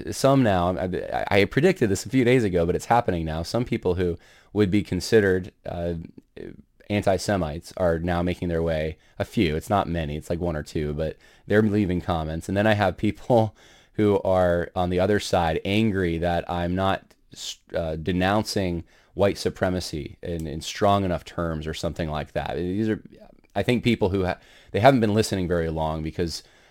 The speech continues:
I have talked about these things, but, uh, the tension's high. And what I don't want to do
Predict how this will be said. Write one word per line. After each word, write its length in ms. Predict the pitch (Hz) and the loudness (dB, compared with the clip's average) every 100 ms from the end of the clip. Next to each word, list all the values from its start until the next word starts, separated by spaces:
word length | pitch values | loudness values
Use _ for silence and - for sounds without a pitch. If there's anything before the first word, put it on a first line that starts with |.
| _ | _
I 100 | - | -6
have 280 | 90 104 92 | 4 6 6
talked 260 | 98 82 - | 2 0 -2
about 220 | 80 76 | -4 -4
these 160 | 80 | -8
things, 260 | - 73 78 | -8 -10 -6
but, 280 | - 87 - _ _ _ _ _ _ 90 | -2 -2 -4 _ _ _ _ _ _ -4
uh, 220 | 90 82 - _ _ _ _ - 92 _ _ _ - - _ | -2 -2 -8 _ _ _ _ -16 -16 _ _ _ -20 -20 _
the 120 | 101 107 | -4 0
tension's 440 | 143 143 139 110 | 2 2 2 2
high. 280 | 107 85 - _ _ _ _ _ _ _ _ | 0 0 -8 _ _ _ _ _ _ _ _
And 380 | 101 98 92 87 - _ _ _ _ _ - - _ _ _ _ - | 0 2 0 -2 -10 _ _ _ _ _ -20 -20 _ _ _ _ 0
what 200 | 110 113 | 4 6
I 100 | 120 | 6
don't 280 | 127 139 | 4 2
want 260 | 117 113 - | 2 0 -2
to 100 | 101 | -4
do 400 | 87 92 82 | -2 0 0